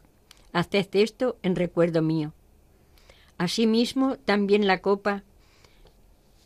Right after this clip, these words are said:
después de cenar, diciendo: "Esta copa es la nueva alianza en mi sangre.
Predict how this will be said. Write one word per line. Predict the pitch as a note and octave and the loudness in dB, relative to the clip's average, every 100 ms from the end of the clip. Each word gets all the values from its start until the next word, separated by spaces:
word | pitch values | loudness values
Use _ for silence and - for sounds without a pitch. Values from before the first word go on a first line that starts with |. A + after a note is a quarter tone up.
| _ - | _ -4
después | G3 G3 G3 - G3+ G#3+ G3 | 0 2 2 2 4 4 4
de | G3 | -2
cenar, | F#3 F#3 G3 G#3+ F#3 | 0 0 2 2 0
diciendo: | E3+ - E3 E3 E3 D3+ - - - _ - - - | -4 0 0 2 -2 -8 -14 -20 -20 _ -20 -20 0
"Esta | A3 - B3 G#3+ | 0 4 0 4
copa | A3+ A#3 C4 A#3 - | 4 4 2 -2 -2
es | G#3 - | -4 0
la | G3 F3 | 0 2
nueva | F#3+ G#3 G3 | 2 2 2
alianza | F#3 F3+ G#3+ G#3 A3+ | 0 0 0 0 0
en | G3 | 0
mi | F#3 | -2
sangre. | - E3 D#3 D#3 D#3+ | -2 -2 -2 -4 -10